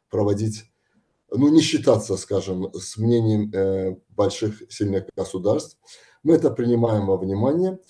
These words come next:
И Армения тоже принимает во внимание, но в отличие от Азербайджана, у Армении нет последовательной позиции. Она меняет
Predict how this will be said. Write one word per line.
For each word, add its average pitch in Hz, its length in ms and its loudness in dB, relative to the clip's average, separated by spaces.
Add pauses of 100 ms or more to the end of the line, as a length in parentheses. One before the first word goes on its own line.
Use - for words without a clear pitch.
(480)
И 302 160 10
Армения 180 540 6
тоже 135 380 6
принимает 113 600 0
во 110 80 2
внимание, 156 520 2
но 165 340 0 (380)
в 117 140 2
отличие 170 400 0
от - 160 -4
Азербайджана, 135 640 2
у 131 140 4
Армении 156 340 4
нет 165 280 2
последовательной 101 960 -2 (160)
позиции. 98 580 -4 (540)
Она 139 240 4
меняет 170 560 6